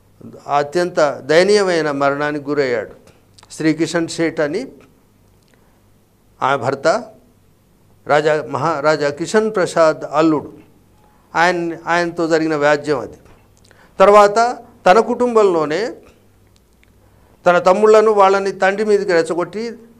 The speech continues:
ఆస్తి విషయంలో ఒక కేసు నడిపింది. అది కూడా చాలా దయనీయమైంది, దుర్మార్గంతో కూర్చు-, కూడుకున్నది.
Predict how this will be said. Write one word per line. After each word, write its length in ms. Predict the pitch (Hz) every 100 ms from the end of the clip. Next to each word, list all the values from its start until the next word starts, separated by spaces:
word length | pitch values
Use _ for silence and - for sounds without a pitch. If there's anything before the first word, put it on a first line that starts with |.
| _ 135
ఆస్తి 340 | 170 202 220
విషయంలో 640 | 208 - 180 175 165 165 - - _ _ -
ఒక 200 | 143 151
కేసు 560 | 151 156 151 147 123 123
నడిపింది. 500 | 120 113 98 82 _ _ _ _ _ _ _ _ _ _ _ _ _ _
అది 240 | 160 214 226
కూడా 320 | 220 233 214 208
చాలా 160 | 190
దయనీయమైంది, 880 | 175 147 147 147 139 127 123 143 214 233 _ _ _ _ _ _ _ _ _ -
దుర్మార్గంతో 680 | 135 175 202 202 185 180 175
కూర్చు-, 560 | 170 170 160 127 - 143
కూడుకున్నది. 640 | 165 165 156 123 95 -